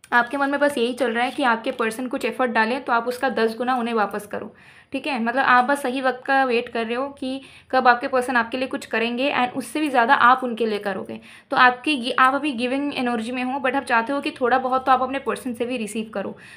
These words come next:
तो आपका भी करंट की एनर्जी मुझे दिख रही है कि आपको अपने पर्सन को प्यार करने का बहुत मन कर रहा है, उनके साथ टाइम गुजारने का मन कर रहा है, उनको स्पेशल फील करवाने का मन कर रहा है,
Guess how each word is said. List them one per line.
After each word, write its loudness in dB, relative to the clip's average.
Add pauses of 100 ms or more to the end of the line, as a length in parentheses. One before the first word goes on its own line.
(100)
तो 2
आपका 4
भी 0
करंट -2
की -2
एनर्जी -2
मुझे -4
दिख -6
रही -2
है 0
कि -2
आपको 0
अपने -8
पर्सन -4
को -6
प्यार 2
करने -2
का 4
बहुत 2
मन 2
कर 0
रहा 2
है, 2
उनके 0
साथ -4
टाइम -2
गुजारने 0
का -2
मन -2
कर -4
रहा -2
है, 0
उनको -2
स्पेशल -4
फील -6
करवाने 0
का 0
मन -2
कर -4
रहा -2
है, -6